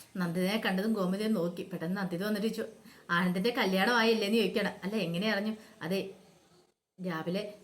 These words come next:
ധർമ്മ മുതൽ ലഡു വന്നിട്ട് പറഞ്ഞിട്ടുണ്ടായിരുന്നു" പറയാം. "ആ, അതെ, നല്ലൊരു പെൺകുട്ടീനെ കിട്ടാൻ പോകുന്നേ, എല്ലാം കൊണ്ട്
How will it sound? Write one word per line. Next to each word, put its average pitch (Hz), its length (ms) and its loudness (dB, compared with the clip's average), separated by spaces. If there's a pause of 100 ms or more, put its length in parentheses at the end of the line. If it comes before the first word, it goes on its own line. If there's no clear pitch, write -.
ധർമ്മ 220 280 0
മുതൽ 226 220 2
ലഡു 190 200 2
വന്നിട്ട് 226 260 0
പറഞ്ഞിട്ടുണ്ടായിരുന്നു" 196 640 0
പറയാം. 185 220 -2
"ആ, 185 40 0 (120)
അതെ, 185 180 -2 (300)
നല്ലൊരു 175 340 0
പെൺകുട്ടീനെ 226 440 2
കിട്ടാൻ 220 360 0
പോകുന്നേ, 208 260 -2 (260)
എല്ലാം 294 200 4
കൊണ്ട് 269 160 2